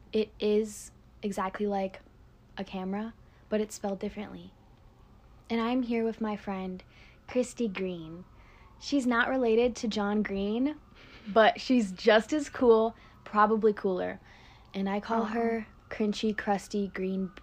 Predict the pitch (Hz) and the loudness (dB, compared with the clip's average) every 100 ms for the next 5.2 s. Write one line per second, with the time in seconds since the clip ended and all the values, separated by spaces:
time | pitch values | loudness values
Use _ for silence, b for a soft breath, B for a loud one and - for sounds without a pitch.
0 | - - 175 - 208 - - - - - | -14 -12 -10 -10 -14 -16 -20 -20 -20 -20
1 | - - - - 330 - - - 254 - | -20 -20 -14 0 0 0 -2 0 0 0
2 | 233 - - 294 226 277 370 - 320 - | -8 -2 8 8 10 10 10 8 4 6
3 | 320 269 - B 587 571 587 B B - | 6 4 2 B 2 8 6 B B 6
4 | 220 220 190 196 208 220 247 233 - 175 | 8 8 6 4 2 0 -4 -4 -4 -2
5 | 175 | -2